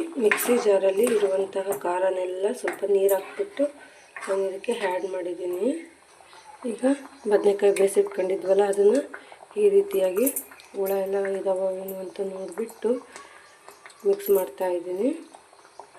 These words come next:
ಈ ರೀತಿಯಾಗಿ ಚೆನ್ನಾಗಿ ಕಲಿಸ್ಬಿಟ್ಟು ಒಂದು ಎರಡು ಕುದಿ ಬರೋದಕ್ಕೆ ಬಿಡಬೇಕಾಗುತ್ತೆ. ಒಂದು ಎರಡು ಕುದಿ ಬಂದಮೇಲೆ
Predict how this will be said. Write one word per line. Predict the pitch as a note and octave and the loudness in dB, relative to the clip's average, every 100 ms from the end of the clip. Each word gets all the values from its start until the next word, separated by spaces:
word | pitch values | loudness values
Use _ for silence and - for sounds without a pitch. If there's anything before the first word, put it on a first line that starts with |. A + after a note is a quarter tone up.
| - - - - - - A#3+ | -20 -20 -20 -20 -20 -18 -8
ಈ | |
ರೀತಿಯಾಗಿ | A#3 - G3+ F3+ F3 C4+ | -8 -2 0 2 2 -2
ಚೆನ್ನಾಗಿ | - G#3 G3 G3 F3+ - | 0 0 2 0 -4 -6
ಕಲಿಸ್ಬಿಟ್ಟು | - F3 F#3 - - - C4+ D#4 - - - - - - G#3 | -2 0 -2 -8 -12 -2 0 0 -2 -14 -2 0 0 -10 -2
ಒಂದು | G3 A#3 | 0 2
ಎರಡು | C4+ G3+ F#3 G#3 | 2 2 2 -2
ಕುದಿ | F#3+ G3 D#4 E4 - - - - - - - - - - - F3 | -4 2 2 2 -6 -20 -20 -20 -20 -20 -20 -20 -20 -20 -10 -2
ಬರೋದಕ್ಕೆ | F#3 F3 F#3+ - | -2 -2 -8 -8
ಬಿಡಬೇಕಾಗುತ್ತೆ. | E3+ E3+ F3+ F3+ E3+ E3+ - | -6 -4 -2 -2 -4 -4 -2
ಒಂದು | A3 B3+ | -2 0
ಎರಡು | G3 F3 E3+ | -2 -2 -4
ಕುದಿ | F#3+ F#3 E3+ | -6 -6 -6
ಬಂದಮೇಲೆ | F3 E3 F3 A3 A#3 | -4 -4 -4 -2 0